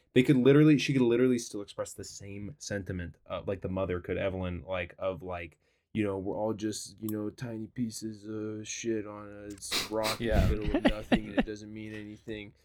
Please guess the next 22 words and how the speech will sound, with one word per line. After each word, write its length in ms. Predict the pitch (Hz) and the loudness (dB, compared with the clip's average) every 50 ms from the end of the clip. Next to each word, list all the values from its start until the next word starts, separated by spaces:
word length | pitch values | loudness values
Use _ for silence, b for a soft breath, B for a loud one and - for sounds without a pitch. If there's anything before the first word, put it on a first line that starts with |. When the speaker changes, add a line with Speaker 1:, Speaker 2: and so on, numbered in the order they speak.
| _ _ - | _ _ -4
Speaker 1:
but 120 | - 117 | 0 2
I 100 | 117 117 | 2 2
still 340 | 113 - - - 117 113 107 | 0 -2 -2 2 2 2 2
love 220 | 104 107 107 104 | 4 2 2 2
you." 80 | 107 - | 0 2
Like, 160 | 120 131 127 | 4 4 4
she 140 | - - 202 | 4 4 4
could 100 | - 240 | 4 6
literally 340 | 196 180 175 175 185 196 196 | 8 10 10 10 10 10 8
still 180 | 175 - 185 175 | 6 2 0 0
say 160 | 170 - 147 | 0 0 0
that, 220 | 143 160 165 160 - - | 2 2 2 0 0 -2
and 160 | 143 147 147 - | -2 -2 -2 -2
it 180 | 160 147 - | -6 -6 -6
could 160 | - - 165 | -6 -6 -6
hit 260 | 147 - 156 151 147 - _ _ _ _ _ - | -4 0 0 -2 -2 -2 _ _ _ _ _ -10
so 240 | - - 139 139 | -2 2 4 6
much 220 | 143 151 151 151 - | 6 6 4 4 2
harder 360 | - 120 123 131 139 147 151 | 0 2 2 4 4 2 0
because 800 | 147 127 - 110 107 - - - 123 123 123 123 117 117 - - _ _ _ _ _ - - - _ _ _ _ _ _ _ _ _ _ _ - | 0 -2 -6 -12 -12 -8 -2 2 4 4 4 2 0 -4 -8 -12 _ _ _ _ _ -20 -20 -20 _ _ _ _ _ _ _ _ _ _ _ 4
there 340 | 110 107 107 107 104 107 | 8 8 10 10 10 8
is 500 | 101 92 104 107 107 104 98 95 90 - | 6 4 4 4 4 4 2 0 -4 -8